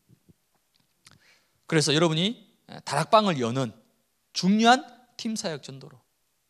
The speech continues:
여러분 한번 기도해 보시고 한번 도전해 보시고,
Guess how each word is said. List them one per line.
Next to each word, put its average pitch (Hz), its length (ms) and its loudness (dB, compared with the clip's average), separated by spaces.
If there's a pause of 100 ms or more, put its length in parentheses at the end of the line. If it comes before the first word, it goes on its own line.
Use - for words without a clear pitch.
(100)
여러분 165 180 -6
한번 160 280 -8 (380)
기도해 185 300 -2
보시고 170 520 -8 (100)
한번 151 280 -8
도전해 151 320 -6
보시고, - 340 -16